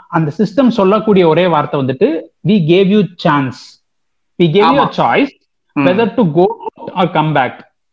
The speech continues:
Speaker 1: And you people came back."
Speaker 2: ஆமா.
Speaker 1: So you cannot blame us because நீங்களா வந்து சிஸ்டம்ல விழுந்தீங்க, உங்களுக்கு இந்த சிஸ்டம்ல இருந்து அவுட் கொடுத்துட்டோம்.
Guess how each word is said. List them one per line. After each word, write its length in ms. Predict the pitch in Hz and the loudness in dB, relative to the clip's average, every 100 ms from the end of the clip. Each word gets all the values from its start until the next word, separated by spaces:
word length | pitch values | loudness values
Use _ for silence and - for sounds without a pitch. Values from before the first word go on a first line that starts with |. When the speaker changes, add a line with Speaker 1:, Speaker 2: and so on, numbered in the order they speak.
| _ 226 | _ -4
Speaker 1:
And 180 | 240 | 0
you 180 | 196 254 254 | 2 2 2
people 280 | 233 269 269 | 0 2 0
came 280 | 262 233 214 | 0 -2 0
back." 200 | 180 117 - _ _ _ _ - | -2 -4 -8 _ _ _ _ -6
Speaker 2:
ஆமா. 220 | - 151 - _ _ _ _ _ _ - | -2 -2 -4 _ _ _ _ _ _ -4
Speaker 1:
So 60 | 247 214 | -2 -2
you 80 | 233 | -2
cannot 340 | 220 220 240 175 | 0 0 0 0
blame 220 | 196 214 | 0 0
us 100 | 180 - | -2 -2
because 300 | 175 233 226 | -2 0 0
நீங்களா 420 | 180 202 220 254 | 0 2 2 2
வந்து 240 | 233 214 240 | 2 0 0
சிஸ்டம்ல 460 | - 175 226 214 | -2 -4 0 0
விழுந்தீங்க, 420 | 175 196 202 180 | 2 2 0 -2
உங்களுக்கு 340 | 151 156 170 214 | -2 -2 -2 0
இந்த 160 | 190 160 | -2 -2
சிஸ்டம்ல 280 | 165 240 | -4 0
இருந்து 220 | 220 214 214 | 0 2 2
அவுட் 260 | 214 214 - | 0 0 0
கொடுத்துட்டோம். 460 | 208 226 170 117 | 0 2 -2 -4